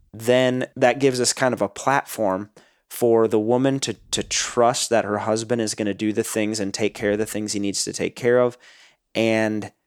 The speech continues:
the man is going to feel secure in really the same way about the wife. And it seems to be that when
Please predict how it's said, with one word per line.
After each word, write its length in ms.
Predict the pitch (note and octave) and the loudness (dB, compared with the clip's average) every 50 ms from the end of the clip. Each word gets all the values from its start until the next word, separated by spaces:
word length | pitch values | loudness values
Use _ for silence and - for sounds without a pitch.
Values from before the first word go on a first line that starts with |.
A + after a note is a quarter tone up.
| _ _ _ _ _ _ _ _ _ _ _ _ _ _ _ _ _ | _ _ _ _ _ _ _ _ _ _ _ _ _ _ _ _ _
the 140 | A#2 A#2+ A#2+ | -2 0 0
man 440 | A#2 A#2 A#2+ A#2+ A#2+ A#2+ B2 A#2+ A#2 | 2 2 2 4 4 2 2 0 0
is 280 | - - A2+ A2+ A2+ | -2 0 -2 -2 0
going 320 | A2+ A2+ A2+ A2+ A2+ A2+ A2 | 0 0 0 2 0 -2 -4
to 120 | - A2 | -6 -8
feel 280 | - - - A2+ A2 G#2+ | -6 -4 0 0 0 0
secure 580 | - - G2+ - - - A#2 A2 G#2+ A2 A2 - - - - - | 0 -2 -4 -8 -4 -2 2 2 4 4 2 0 -2 -8 -12 -8
in 320 | - A#2+ C3 B2+ B2 A#2+ | -4 -2 -2 -2 -2 0
really 280 | A#2 C#3+ E3 D#3 C3+ B2+ | 2 4 4 4 4 2
the 100 | A2 A2 | 2 2
same 300 | - - B2 B2+ C#3 C3 | 2 2 2 0 0 0
way 240 | A2 G2+ G2 G2+ F#2+ | -2 -2 0 0 0
about 380 | - G2+ G#2 G#2+ G#2 G#2+ G#2+ | -2 -2 0 0 0 0 -2
the 80 | - G#2 | -4 -4
wife. 500 | F#2+ G#2 A#2+ C3 F#2+ E2 - - - - _ _ _ _ _ _ _ _ _ - _ - | -2 0 2 2 2 0 -2 -6 -10 -16 _ _ _ _ _ _ _ _ _ -20 _ 0
And 120 | A#2+ A#2+ | 0 2
it 100 | A#2+ - | 2 2
seems 480 | - - - - C#3 C#3 C#3 C#3 C#3 - | 2 2 2 4 4 4 2 2 2 0
to 120 | - - B2 | -2 -2 -2
be 260 | G#2+ - A#2+ A2+ A#2 | -2 0 2 2 2
that 240 | G#2+ G#2+ G2+ - - | 4 4 2 2 0
when 420 | - G#2 G2+ G2+ G2 G2 G2 G2+ | -2 -2 -2 -2 -2 -4 -6 -8